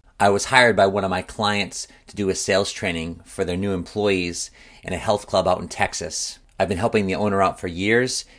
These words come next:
and he just got a new team, and he wants me to help them with becoming more comfortable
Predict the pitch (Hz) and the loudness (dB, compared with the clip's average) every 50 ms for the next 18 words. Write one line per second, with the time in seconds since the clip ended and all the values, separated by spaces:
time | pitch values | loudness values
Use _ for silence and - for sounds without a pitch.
0 | _ - 101 98 95 95 - 113 - - - 117 101 98 98 101 98 95 - - | _ -8 -6 -6 -4 2 2 2 2 4 2 2 2 2 2 0 -2 -2 -2 -2
1 | 104 104 117 127 143 143 139 _ _ - 92 92 92 101 107 107 - 117 104 92 | 0 0 0 0 -2 -6 -10 _ _ -6 -6 -2 0 0 0 0 0 -2 -2 0
2 | 82 107 110 - 104 95 92 92 92 - 73 67 101 - - 101 107 101 101 98 | 0 0 0 0 0 0 0 -2 -4 -6 -8 -10 -8 -8 -4 -4 -4 -2 -2 -2
3 | 90 - - - 139 135 135 - 95 101 95 92 95 92 92 | -4 -4 -4 -4 -4 -4 -4 -4 -2 0 2 2 2 0 -4